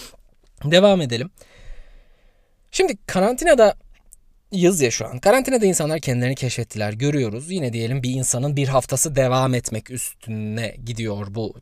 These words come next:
Temamız bu. Şimdi bu program. Diyelim aldınız elinize telefonunuzu, oynuyorsunuz. Instagram açıldı falan filan bakıyorsunuz. Ee, bakarken işte karantina yaratıcılıklarını görüyorsunuz. Mesela ben demin birini gördüm.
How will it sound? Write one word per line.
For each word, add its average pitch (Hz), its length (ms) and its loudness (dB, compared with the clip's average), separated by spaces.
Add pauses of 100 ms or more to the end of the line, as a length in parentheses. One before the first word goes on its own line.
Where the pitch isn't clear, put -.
Temamız 170 500 2
bu. 147 180 -2 (180)
Şimdi 104 340 -8
bu 104 40 -10
program. 113 460 -8 (540)
Diyelim 160 280 0
aldınız 160 380 0
elinize 113 320 -6
telefonunuzu, 107 560 -8
oynuyorsunuz. 131 480 -8
Instagram 113 440 -8
açıldı 101 280 -10
falan 107 280 -10
filan 117 280 -10
bakıyorsunuz. 135 560 -14 (540)
Ee, - 40 -18 (440)
bakarken 175 480 -4
işte 160 480 -6 (400)
karantina 156 680 0
yaratıcılıklarını 135 1120 -2
görüyorsunuz. 104 580 -8
Mesela 127 320 -6
ben 143 200 -6
demin 147 300 -4
birini 131 240 -4
gördüm. 110 360 -8